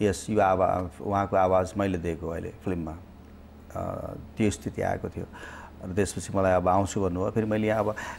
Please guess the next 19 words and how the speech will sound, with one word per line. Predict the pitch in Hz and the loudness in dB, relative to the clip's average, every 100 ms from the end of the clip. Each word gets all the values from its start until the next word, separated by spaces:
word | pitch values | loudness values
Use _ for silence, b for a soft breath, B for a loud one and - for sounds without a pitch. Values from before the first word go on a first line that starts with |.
| - | 0
मिडियाहरूमा | 110 107 101 101 107 110 | 4 6 6 6 2 2
धेरै | 101 104 | 2 2
साथीहरूले | 98 98 107 98 | 0 2 2 2
मलाई | 101 98 | 0 0
प्रश्न | 110 104 - 113 | 2 0 0 2
गर्न | 98 92 | 2 0
थाल्नुभयो, | 92 85 85 82 90 | -2 -2 -2 -4 -2
"कहाँ | 131 135 | 2 4
जानुभएको | 104 107 98 87 85 | 4 2 2 0 0
हो | 87 | 0
श्रीजी? | 85 98 90 87 B B B - | -2 -2 -2 -4 B B B 0
कता | 113 117 | 2 2
कता | - 120 | 2 0
यस्तो | 113 - | 2 4
हल्ला | 110 107 113 | 4 6 4
पनि | 117 123 | 4 2
चलाइयो, | - 104 104 - | 2 0 0 0
अ, | - - - - - - - - - | -4 -6 -12 -16 -12 -6 -4 -2 -2
कि | - 131 | 4 6